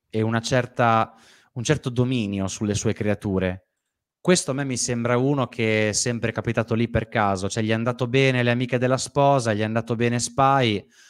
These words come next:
però poi è quello di Ghostbuster, è quello di Last Christmas, è quello dell'Accademia del Bene e del Male ed è quello di Jackpot, capito? È uno che, eh, quello che gli passa, l-, lui lo fa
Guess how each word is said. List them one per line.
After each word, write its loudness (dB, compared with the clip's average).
però 0
poi 2
è -2
quello 0
di -2
Ghostbuster, 2
è -2
quello 2
di -2
Last 0
Christmas, -2
è -6
quello -2
dell'Accademia 2
del 4
Bene 2
e 2
del 2
Male 2
ed -2
è -4
quello -2
di -2
Jackpot, 0
capito? -4
È 0
uno -2
che, -2
eh, -8
quello 0
che 0
gli 2
passa, 0
l-, 0
lui 0
lo 2
fa 0